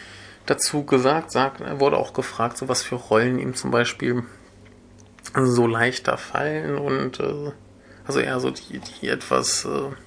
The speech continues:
subtileren oder die mit viel Geschrei. Und er sagte, viel Geschrei ist super.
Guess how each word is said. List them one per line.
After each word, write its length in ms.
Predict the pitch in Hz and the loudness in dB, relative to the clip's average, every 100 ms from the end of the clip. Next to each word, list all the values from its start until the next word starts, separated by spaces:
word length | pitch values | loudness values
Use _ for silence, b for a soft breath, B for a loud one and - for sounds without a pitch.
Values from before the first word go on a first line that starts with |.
| - B B B B B B B | -20 B B B B B B B
subtileren 840 | - 127 - - 139 131 131 135 | -2 -2 -4 -4 2 4 4 0
oder 240 | 135 131 127 | 0 2 0
die 220 | - 139 | 0 -4
mit 180 | 139 135 | -2 -6
viel 240 | - 147 | -2 0
Geschrei. 380 | 147 139 - 143 | 2 0 0 -2
Und 100 | 143 | 2
er 100 | 62 | 2
sagte, 420 | 64 120 - - | 2 0 0 0
viel 220 | - - 78 | 0 -6 -4
Geschrei 380 | 85 - 78 | -4 -2 -4
ist 140 | 71 - | -2 -4
super. 360 | 160 - 160 | -4 0 0